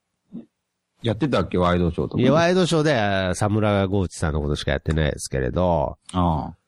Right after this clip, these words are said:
Speaker 1: あ。
Speaker 2: <coughs> あ、ちょっと僕、今日。
Speaker 1: 大丈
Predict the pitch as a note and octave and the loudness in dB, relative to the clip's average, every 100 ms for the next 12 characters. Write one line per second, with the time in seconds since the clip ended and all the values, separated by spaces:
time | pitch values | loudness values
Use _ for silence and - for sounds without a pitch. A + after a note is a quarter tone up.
0 | _ _ - _ - - - - D#4+ - | _ _ -20 _ -4 -4 -6 -4 -4 -4
1 | - _ _ _ _ _ _ - A2+ F#3+ | -16 _ _ _ _ _ _ -6 0 0
2 | D#3 A#2 G#2 C3+ B2+ B2+ - _ _ _ | 0 -2 -2 0 0 0 -6 _ _ _
3 | _ _ _ E3 D3+ A2+ E3+ | _ _ _ -2 2 2 4